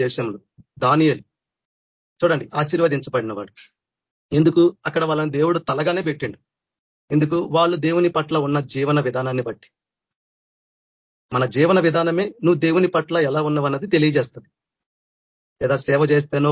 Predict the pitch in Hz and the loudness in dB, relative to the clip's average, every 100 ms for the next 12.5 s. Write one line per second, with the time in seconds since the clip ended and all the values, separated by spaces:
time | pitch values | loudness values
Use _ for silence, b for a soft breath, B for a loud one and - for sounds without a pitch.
0 | 135 135 151 143 135 143 139 143 143 135 | 0 0 2 0 -2 -4 -4 -2 -2 -2
1 | 135 - - 151 143 156 127 147 135 135 | -4 -6 -2 -2 0 -2 0 0 0 -2
2 | 135 135 143 _ _ _ _ _ - 120 | -2 -4 -6 _ _ _ _ _ -4 0
3 | 143 - - 120 131 156 151 147 151 - | 0 0 -2 -2 0 0 2 -2 -4 -4
4 | 156 151 151 - _ _ _ _ _ _ | -2 0 -2 -2 _ _ _ _ _ _
5 | - 139 147 143 131 - 151 170 165 147 | -2 -2 -2 -6 -6 -2 0 2 2 0
6 | 151 139 185 - _ _ _ 147 156 196 | 0 0 -4 -6 _ _ _ -2 0 0
7 | 185 165 170 175 143 135 139 160 127 120 | 0 0 0 0 0 0 0 0 0 -4
8 | 107 _ _ _ _ _ _ _ _ - | -6 _ _ _ _ _ _ _ _ -4
9 | 143 143 165 180 170 165 170 160 151 - | -2 2 2 4 2 2 0 0 0 0
10 | 180 175 170 170 - 151 170 - 139 139 | 0 2 2 -2 0 2 2 0 -2 -2
11 | 131 151 165 165 151 160 175 151 143 143 | 0 0 2 2 0 0 -2 -2 -4 -2
12 | 127 127 143 156 | -4 -2 0 2